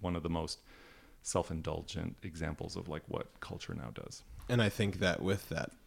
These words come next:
Speaker 2: but also the idea behind Zara is that because people are buying hundreds of pieces of clothing in a year, they're
Speaker 1: Mm-hmm.
Speaker 2: maybe not even gonna get to wear it eight times.
Speaker 1: But
Speaker 2: So to them, it seems like, "Oh, this
Speaker 1: exactly
Speaker 2: stuff's
Speaker 1: right.
Speaker 2: great. It lasts me two years." But it's like, "Okay,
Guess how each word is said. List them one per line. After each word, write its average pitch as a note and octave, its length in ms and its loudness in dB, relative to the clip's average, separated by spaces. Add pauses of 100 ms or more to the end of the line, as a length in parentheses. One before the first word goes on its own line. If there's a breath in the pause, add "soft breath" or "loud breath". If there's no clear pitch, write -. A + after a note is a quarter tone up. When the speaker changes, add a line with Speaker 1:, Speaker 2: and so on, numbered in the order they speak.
(100)
Speaker 2:
but G#2+ 100 8
also G#2 320 8
the F2 140 6
idea F2+ 240 2
behind F2 280 0
Zara F2 260 4
is F#2+ 80 0
that - 180 0
because G2+ 280 2
people F#2 120 6
are F#2 60 4
buying F2 420 4
hundreds G#2+ 580 6
of F2+ 80 4
pieces F2+ 360 2
of E2+ 80 -2
clothing F2+ 300 4
in D2 80 0
a - 20 0
year, F2 500 4
they're F2+ 140 4
Speaker 1:
Mm-hmm. G2+ 60 8
Speaker 2:
maybe G2+ 120 8
not F2+ 60 6
even F2+ 120 2
gonna F2+ 120 0
get E2 80 -2
to F2 80 -4
wear F2+ 200 2
it - 80 -2 (100)
eight - 180 -8
times. - 420 -2 (180 loud breath)
Speaker 1:
But A#2 120 4
Speaker 2:
So A#2+ 60 12
to G2 100 2
them, A#2+ 200 12
it F#2 100 6
seems G2+ 220 4
like, F2+ 200 4
"Oh, B2+ 80 4
this A2+ 120 10
Speaker 1:
exactly G2+ 60 8
Speaker 2:
stuff's F#2 220 6
Speaker 1:
right. F#2+ 80 6
Speaker 2:
great. C3 180 12
It - 60 -2
lasts G2+ 240 2
me G#2 80 2
two - 200 2
years." G#2 340 8
But F#2+ 120 2
it's F#2 140 2
like, F2 160 2
"Okay, F#2 320 2